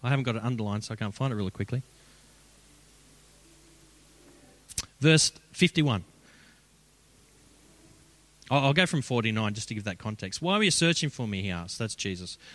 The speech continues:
"Didn't you know I had to be in the Father's house?" But they didn't understand what he was saying to them. Then he went down to Nazareth with them and was obedient to them. But his mother treasured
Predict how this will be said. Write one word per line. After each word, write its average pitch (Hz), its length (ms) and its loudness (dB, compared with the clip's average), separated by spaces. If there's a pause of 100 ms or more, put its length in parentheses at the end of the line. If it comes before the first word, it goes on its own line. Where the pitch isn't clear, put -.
(140)
"Didn't 165 200 4
you 147 100 4
know 135 220 2
I 135 40 4
had 139 180 2
to 135 60 -10
be 135 60 -2
in 127 60 -2
the 120 80 -4
Father's 123 400 -2
house?" 135 440 -6 (600)
But 123 80 0
they 127 80 4
didn't 135 220 4
understand 123 420 2
what 113 120 0
he 110 40 2
was 104 120 -2
saying 107 280 -2
to - 120 -12
them. 92 160 -14 (340)
Then 127 100 2
he 127 80 2
went 143 180 0
down 143 220 4
to 135 100 -4
Nazareth 120 460 0
with 107 140 -2
them 151 180 -2 (420)
and 113 80 0
was 117 140 0
obedient 123 440 4
to - 100 -4
them. 95 240 -4 (2250)
But 131 140 2
his 123 160 2
mother 123 320 4
treasured 107 560 2